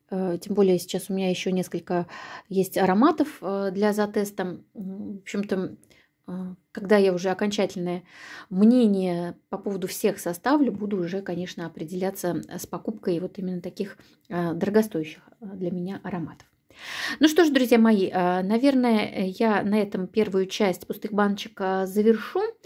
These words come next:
У меня сейчас какие-то технические проблемы с телефоном, а снимаю я именно на него. Возможно, он уже, как бы, <laughs> начал доживать свой век. Э, не могу смонтировать длинный ролик, э, поэтому будет, м,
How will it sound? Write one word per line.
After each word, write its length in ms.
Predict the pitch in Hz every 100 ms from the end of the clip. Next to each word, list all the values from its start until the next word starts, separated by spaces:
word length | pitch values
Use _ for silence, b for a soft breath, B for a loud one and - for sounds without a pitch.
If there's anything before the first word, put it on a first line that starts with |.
| B B B -
У 100 | 226
меня 360 | 247 240 220
сейчас 300 | - - 208
какие-то 320 | - - 214 -
технические 540 | 226 233 220 - 220
проблемы 400 | - 190 277 403
с 60 | -
телефоном, 580 | - 226 190 175 165 -
а 220 | 190 180
снимаю 480 | 180 202 208 196 175
я 160 | 175 165
именно 400 | 185 190 180 185
на 60 |
него. 300 | 196 233 339
Возможно, 440 | 240 185 180 175 170
он 120 | 180
уже, 260 | 180 175 175 B B B B B -
как 180 | - -
бы, 360 | 175 - - 233
<laughs> 300 | 220 262 240
начал 380 | 247 233 220
доживать 460 | 202 208 233 226 220
свой 200 | 220 226
век. 260 | 294 370 - B B B -
Э, 200 | 185 190
не 180 | 214 285
могу 360 | 233 202 254
смонтировать 600 | 262 190 185 214 208 208 - 190
длинный 300 | 180 175 185
ролик, 400 | 180 185 - -
э, 140 | - 214
поэтому 460 | 190 190 185 180 165 175
будет, 380 | 185 190 175 -
м, 220 | 156 -